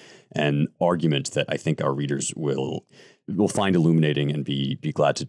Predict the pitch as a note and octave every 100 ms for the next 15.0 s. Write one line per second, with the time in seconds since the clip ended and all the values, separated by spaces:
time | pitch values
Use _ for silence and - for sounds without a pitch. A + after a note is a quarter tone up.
0 | - - C3 A2 D2 - - E2 F2 D#2
1 | D#2+ - - F#2 F2+ G#2+ - _ _ E2+
2 | E2+ D#2 D#2 - D#2 D2+ D2+ D2 D2 D2
3 | D2 - E2 D#2+ D2 C#2 - - _ -
4 | E2 D2 - - - - D#2+ - - G2
5 | D2+ C#2 C#2 - - D#2+ D2 C#2+ C#2+ C#2
6 | D2 C2+ C#2 C2+ C2+ D2 - - C#2+ -
7 | C2+ B1 - - D#2 C#2 C2+ C#2+ C#2+ C#2
8 | - C2+ - D2 C2+ - D#2 D2+ D2 -
9 | C#2 C2 - D#2 C#2 C#2 - D2 - -
10 | - - - - C3+ A#2 G2 C3 B2 -
11 | F2+ D#2 D#2+ D#2 - E2+ D2+ - E3+ F3+
12 | E2 - D2+ - - - - - - C#2
13 | C2+ C#2 C#2 C#2 - E2+ D2+ C#2+ C2+ C2+
14 | C2+ - C#2 - - C#2+ C2+ C2 - -